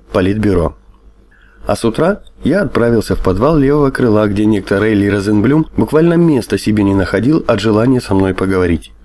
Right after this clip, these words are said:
Меня сопровождал сотрудник шестого отдела Игорь Рюмин.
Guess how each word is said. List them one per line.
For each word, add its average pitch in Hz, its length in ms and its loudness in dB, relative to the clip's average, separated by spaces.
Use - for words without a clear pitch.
Меня 98 280 0
сопровождал 151 640 -2
сотрудник 101 540 0
шестого 90 420 0
отдела 127 400 -2
Игорь 147 320 0
Рюмин. 90 400 0